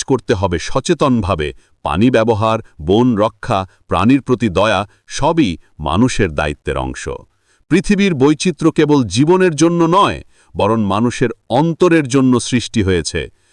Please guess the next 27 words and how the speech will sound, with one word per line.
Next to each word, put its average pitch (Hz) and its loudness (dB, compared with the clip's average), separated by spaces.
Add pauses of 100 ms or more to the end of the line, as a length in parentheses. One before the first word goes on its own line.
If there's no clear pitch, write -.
(140)
যখন 135 0
কেউ 143 2
পাহাড়ের 123 -2
চূড়ায় 170 0
দাঁড়িয়ে 143 2
আকাশ 135 0
দেখে, 156 0 (320)
তখন 127 -2
তার 147 0
ভেতরে 131 0
এক 139 2
ধরনের 147 0
বিনম্রতা 165 2
জন্মায়। 104 0 (380)
যখন 143 2
কেউ 196 2
সমুদ্রের 175 2
বিশালতা 202 2
দেখে, 180 0 (340)
তখন 165 2
সে 156 0
উপলব্ধি 185 4
করে 180 2 (260)
মানুষের 131 0
সীমাবদ্ধতা। 165 0 (480)
প্রকৃতির 123 0
সৌন্দর্য 135 0